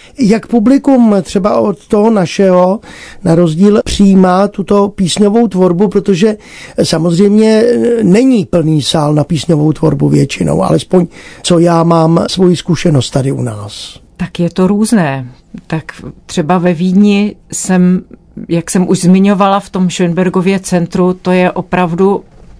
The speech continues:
Speaker 2: je to zavedený podnik, by se dalo říct, a tam chodí opravdu lidé, kteří chtějí slyšet něco neobvyklého. Tam to bylo trochu poznamenané zase tou covidovou dobou, takže vlastně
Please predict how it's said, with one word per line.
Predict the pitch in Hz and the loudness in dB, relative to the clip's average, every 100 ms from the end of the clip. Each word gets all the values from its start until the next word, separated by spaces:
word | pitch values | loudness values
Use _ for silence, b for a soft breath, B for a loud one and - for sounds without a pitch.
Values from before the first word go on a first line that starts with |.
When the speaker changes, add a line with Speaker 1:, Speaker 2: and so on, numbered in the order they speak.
| - | -12
Speaker 2:
je | - | -4
to | 180 | -2
zavedený | 156 160 180 196 208 | 0 0 2 2 2
podnik, | 190 175 180 185 180 | 0 0 4 2 0
by | 185 | -4
se | 185 190 | -4 -2
dalo | 190 196 | -2 -2
říct, | 190 196 190 - - | -2 -4 -6 -8 -8
a | |
tam | 185 185 | -4 -2
chodí | 185 190 208 | -2 -2 -2
opravdu | 190 202 202 185 208 - - | -2 -2 -2 0 0 0 0
lidé, | 175 180 190 | 0 0 -2
kteří | 190 - 185 190 | -4 -4 -4 -4
chtějí | - 185 185 185 190 196 - _ - | -2 0 2 0 -2 -4 -12 _ -16
slyšet | - 170 165 196 185 | -10 -6 -4 -4 0
něco | 180 180 180 139 - - | 0 0 -2 -4 -8 -8
neobvyklého. | 151 - 180 175 202 202 196 196 202 208 208 208 b b b b b - | -6 -2 -4 -2 -4 -2 -2 -2 -2 -2 -2 -6 b b b b b -4
Tam | 196 190 | -2 0
to | 196 | 0
bylo | 202 | 0
trochu | 202 185 202 | -2 -4 -4
poznamenané | 185 185 190 185 185 185 185 180 175 | -2 0 2 2 2 2 2 2 0
zase | 180 - 185 | -2 -2 -2
tou | 190 170 151 139 - | 0 0 -2 -8 -4
covidovou | 180 214 208 190 208 208 214 - | 0 0 0 0 2 2 0 -2
dobou, | 180 202 180 208 202 214 B B B B | -2 0 2 2 2 0 B B B B
takže | 190 185 180 190 - | -4 -2 -2 -2 -4
vlastně | - - 180 180 - 202 | -12 -6 -4 -4 -6 -6